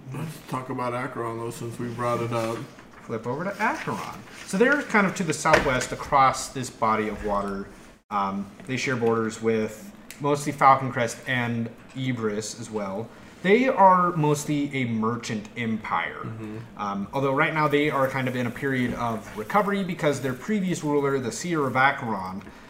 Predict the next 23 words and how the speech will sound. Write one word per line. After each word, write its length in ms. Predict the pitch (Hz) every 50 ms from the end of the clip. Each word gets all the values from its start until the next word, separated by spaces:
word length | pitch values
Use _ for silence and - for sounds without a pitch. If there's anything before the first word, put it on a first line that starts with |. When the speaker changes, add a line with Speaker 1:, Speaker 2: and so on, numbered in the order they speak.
| - - -
Speaker 2:
um, 380 | 202 208 202 98 98 98 98 - - - - - - -
who 80 | - 151
was 120 | 151 143
a 40 | 147
powerful 400 | - - 175 160 147 - - 135
necromancer, 920 | 127 117 - - 127 117 110 107 107 104 - 120 110 107 107 107 104 - - - - - - - -
uh, 200 | 104 101 101 104
kind 260 | - - 220 254 269
of 160 | 226 170 131
dominated 840 | 120 156 143 139 139 135 135 131 127 120 113 110 110 107 104 110 104 - - - - -
most 520 | 123 127 127 135 135 139 139 139 - - 131
of 220 | 127 123 113 110
the 80 | 113 104
peoples 640 | - 120 117 107 - 113 104 90 95 95 95 -
and 220 | - 120 117 113
had 260 | 110 147 143 135 127 120
them 180 | 127 120 117
in 200 | 107 117 123 117
fear 240 | - 202 202 196 170
for 160 | - 165 151
their 160 | 135 131 123
very 300 | 117 110 110 107 104 101 101
lives. 640 | 104 92 76 62 57 - - - - - - -